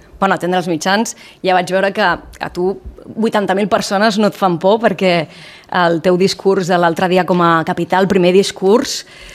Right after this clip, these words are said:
et diria que va ser clar, contundent, precís.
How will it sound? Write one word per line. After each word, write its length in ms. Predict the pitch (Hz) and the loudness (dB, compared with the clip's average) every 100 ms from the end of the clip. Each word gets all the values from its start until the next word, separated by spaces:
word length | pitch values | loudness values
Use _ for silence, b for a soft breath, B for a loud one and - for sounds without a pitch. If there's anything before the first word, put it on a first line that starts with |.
| B - | B -6
et 100 | 180 | 0
diria 220 | 175 180 | 2 2
que 80 | 175 | 0
va 80 | - | 0
ser 220 | 190 175 165 - | 0 2 0 -4
clar, 240 | - 185 208 202 | -2 0 0 -2
contundent, 640 | 180 180 165 185 208 208 | -4 -2 0 0 0 -2
precís. 720 | 185 202 - 202 277 - - | -4 -6 -2 0 0 -2 -8